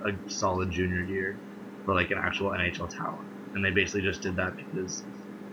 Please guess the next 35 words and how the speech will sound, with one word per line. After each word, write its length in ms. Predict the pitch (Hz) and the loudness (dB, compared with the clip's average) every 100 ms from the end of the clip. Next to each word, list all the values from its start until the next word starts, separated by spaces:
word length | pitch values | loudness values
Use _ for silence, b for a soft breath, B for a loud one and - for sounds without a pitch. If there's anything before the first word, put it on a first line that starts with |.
| - | 4
De 100 | 104 | 6
La 80 | |
Rose, 400 | 101 95 95 90 | 8 8 8 6
who 140 | - 87 | 4 2
was, 200 | 87 - | 2 0
like, 180 | - - - - - - - - - - - - - | -4 -6 -10 -12 -12 -12 -12 -12 -12 -12 -12 -12 2
he 80 | 92 | 4
was 120 | 95 | 6
below 360 | 101 92 95 | 6 8 8
replacement 540 | 95 95 98 90 101 92 | 6 4 2 0 -2 -2
level 300 | 90 87 87 87 - | -2 -2 -4 -6 -4
for, 60 | 92 | -4
like, 200 | 82 - - | -4 -6 -6
his 160 | 87 90 | -2 0
entire 460 | 87 - 92 95 | 0 0 2 2
career, 600 | 95 98 95 92 90 95 98 - - - - - | 2 4 4 6 4 0 -6 -12 -12 -12 -12 -4
was 100 | 90 90 | 2 4
just 120 | 98 | 4
traded 300 | 95 92 90 | 4 4 2
for, 140 | 95 | 0
like, 180 | 92 90 - | 0 0 2
a 60 | |
high 300 | 87 - 92 | 2 4 4
skill, 500 | 90 - 101 90 90 87 - | 2 -4 -2 -2 -2 -2 -2
po-, 160 | 95 - - 101 | -2 -2 -8 0
like, 240 | 90 - | 0 0
possible 420 | - 92 92 92 92 | 2 2 2 -2 -2
forward, 440 | 98 95 92 92 98 | 0 0 2 2 2
even 180 | 98 101 | 2 2
if 60 | |
he 80 | 98 101 101 | 2 -4 -2
gives 200 | 98 87 | -2 -2
you 80 | 90 - | -4 -2
forty 240 | 98 95 | -2 0
games 540 | 90 90 90 85 85 | 0 0 0 0 -2